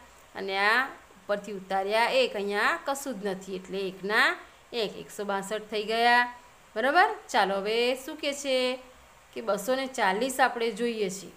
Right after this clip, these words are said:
બધા કેટલા મિત્રો હતા? બસો ને ચાલીસ હતા ને? હા, અહીંયા આગળ જો. "તેથી પક્ષીઓની ખિસકોલીઓ ભેગા મળીને એકસો બાસઠ અને હરણ અને સસલા પંચોતેર." તો વૃદ્ધ હરણે કીધું કે આપણે બધા બસો ચાલીસની સંખ્યામાં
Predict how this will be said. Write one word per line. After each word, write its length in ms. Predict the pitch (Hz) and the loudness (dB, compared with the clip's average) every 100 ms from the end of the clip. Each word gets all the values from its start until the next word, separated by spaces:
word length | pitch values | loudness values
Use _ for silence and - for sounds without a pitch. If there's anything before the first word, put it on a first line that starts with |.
| - | -20
બધા 240 | - 185 | -10 -6
કેટલા 320 | 190 214 269 277 | -6 -2 0 0
મિત્રો 320 | 277 277 262 | -2 -2 0
હતા? 200 | 262 247 | 0 -2
બસો 300 | 247 - 214 | -2 -6 -6
ને 100 | 214 | -4
ચાલીસ 360 | 208 185 214 | -2 -2 -4
હતા 260 | 220 214 359 | -4 2 2
ને? 180 | 508 - - - - - - - | 2 -4 -12 -20 -20 -20 -20 -12
હા, 300 | 185 175 165 - - - - | -4 -4 -4 -8 -18 -20 -18
અહીંયા 220 | 180 175 170 | -12 -10 -8
આગળ 160 | 180 | -8
જો. 200 | 175 190 - - - - - - - - - - - - - - - - - - - - | -6 -8 -8 -16 -20 -20 -20 -20 -20 -20 -20 -20 -20 -20 -20 -20 -20 -20 -20 -20 -16 -8
"તેથી 240 | 262 320 | -8 -6
પક્ષીઓની 560 | 320 339 - 302 302 302 | -4 -4 -4 -6 -4 -4
ખિસકોલીઓ 500 | 294 240 - 240 240 | -6 -10 -4 -2 -2
ભેગા 320 | 196 190 226 | -2 0 0
મળીને 280 | 226 226 220 | 0 -2 -4
એકસો 260 | 208 - | -4 -6
બાસઠ 520 | 196 202 196 - 269 269 | -4 -2 -2 -2 -2 -2
અને 160 | 220 | -4
હરણ 320 | 202 202 233 | -4 0 0
અને 120 | 226 208 | 0 -4
સસલા 500 | 202 185 208 240 277 | -8 -8 0 2 2
પંચોતેર." 540 | 262 226 196 196 180 - - - - - 311 | -2 -4 -6 -8 -8 -12 -16 -20 -20 -10 -4
તો 80 | |
વૃદ્ધ 480 | 247 190 196 247 294 | -4 -6 -6 -4 -4
હરણે 400 | 254 277 269 269 | 0 2 2 2
કીધું 760 | 262 302 349 339 285 262 254 - | -4 -2 0 0 0 -2 -4 0
કે 100 | 233 | 2
આપણે 240 | 208 220 | 2 0
બધા 280 | 214 202 214 | -6 -2 -2
બસો 360 | 208 185 220 214 | -2 -6 -6 -6
ચાલીસની 540 | 214 196 233 254 247 | -2 -2 -2 -6 -8
સંખ્યામાં 760 | 240 196 185 202 196 214 311 | -8 -8 -8 -6 -2 2 2